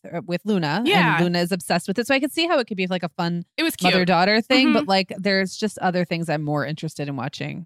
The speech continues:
Speaker 2: Agreed.
Speaker 1: with Clara, even though we do all need brain candy sometime. Okay. So what are your nominees for the stuff the rest of the world seems to love, but we just can't care about category?
Speaker 2: Okay. I got two big ones, two big recent ones. Uh, Game of Thrones. I'm
Speaker 1: Mm.
Speaker 2: sorry. I just don't do fantasy.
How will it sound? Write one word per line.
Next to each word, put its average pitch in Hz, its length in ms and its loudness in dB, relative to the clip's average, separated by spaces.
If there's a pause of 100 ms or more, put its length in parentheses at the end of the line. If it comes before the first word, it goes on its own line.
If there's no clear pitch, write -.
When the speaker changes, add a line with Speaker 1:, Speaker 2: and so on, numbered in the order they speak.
(100)
Speaker 2:
Agreed. 170 380 -12
Speaker 1:
with - 80 -20
Clara, 95 560 -8
even 208 240 0
though 226 120 4
we 202 120 4
do 180 180 0
all 165 140 2
need 170 160 -4
brain 143 220 -8
candy 143 280 -8
sometime. - 400 -10
Okay. 208 220 2
So 220 200 2 (240)
what 240 200 4
are 277 80 4
your 302 180 4
nominees 233 600 2 (160)
for 202 260 2
the 180 400 0
stuff - 320 -2
the 208 80 0
rest 185 240 0
of 196 80 -4
the 196 80 0
world 170 280 2
seems 180 260 -4
to 190 100 -2
love, 170 180 2
but 156 100 -2
we 165 100 -4
just 170 180 -8
can't - 220 -8
care 156 180 -4
about 151 260 -8
category? - 480 -10
Speaker 2:
Okay. 208 280 0
I 254 40 2
got 220 180 0
two 240 140 -2
big 240 220 0
ones, 214 560 0
two 262 160 -2
big 262 180 0
recent 262 360 -2
ones. 208 480 -2 (420)
Uh, 202 160 0
Game 202 240 -2
of 185 80 -4
Thrones. 302 640 -2 (160)
I'm 185 140 0
Speaker 1:
Mm. 160 100 -4
Speaker 2:
sorry. 190 420 0
I 208 120 0
just 202 260 -4
don't 208 200 0
do 220 120 -2
fantasy. 196 720 -2